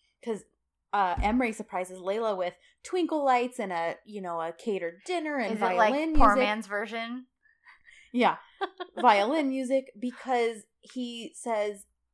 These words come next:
Speaker 1: "I didn't get the chance to do this right." And he re-proposes to her, even though they're already married.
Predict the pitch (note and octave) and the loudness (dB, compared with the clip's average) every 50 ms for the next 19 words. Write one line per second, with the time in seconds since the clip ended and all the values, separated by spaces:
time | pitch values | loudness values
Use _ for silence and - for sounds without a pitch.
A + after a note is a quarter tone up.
0 | _ _ _ _ _ _ _ _ _ _ - A#3+ A#3+ A#3 B3 - - A#3+ A#3+ A#3+ | _ _ _ _ _ _ _ _ _ _ -8 -8 -6 -6 -6 -4 -6 -6 -4 -6
1 | G#3+ - - A#3 G#3+ G#3 - - - A3 F3 F#3+ G3+ F3+ F#3 F3+ - - F3+ F#3+ | -8 -8 -10 -12 -12 -12 -12 -8 -8 -8 -8 -8 -10 -10 -10 -10 -10 -8 -6 -6
2 | F3+ D#3+ D3 D3 F3 - _ _ _ _ _ _ _ _ _ _ _ _ _ _ | -6 -6 -6 -10 -12 -14 _ _ _ _ _ _ _ _ _ _ _ _ _ _
3 | _ - A3+ A3+ G3+ G#3+ A3+ G3+ F3+ G#3+ A#3+ C4 C4+ C4 - B3 - A3+ A#3 A#3+ | _ -6 -6 -4 -4 -4 -6 -6 -4 -4 -4 -4 -4 -6 -8 -8 -4 -2 -2 -2
4 | A3+ F#3+ F#3 F3 - - F3 - E3+ D#3+ D#3+ - - _ - D4+ F4 G4 G4 A#4 | -2 -4 -10 -12 -12 -16 -10 -8 -6 -6 -6 -8 -10 _ 0 2 2 4 4 4
5 | A4+ G#4+ G#4+ G#4 G#4 G#4 G4+ G4 G4 G4 G4+ G4 G4 G4 G#4 A4+ A4+ G#4 D4 G3 | 4 6 6 6 8 8 10 10 10 10 8 4 0 -2 -2 -2 0 0 -2 -2
6 | F3 F3 F3 F#3+ G3+ C4 | -4 -6 -10 -12 -14 -20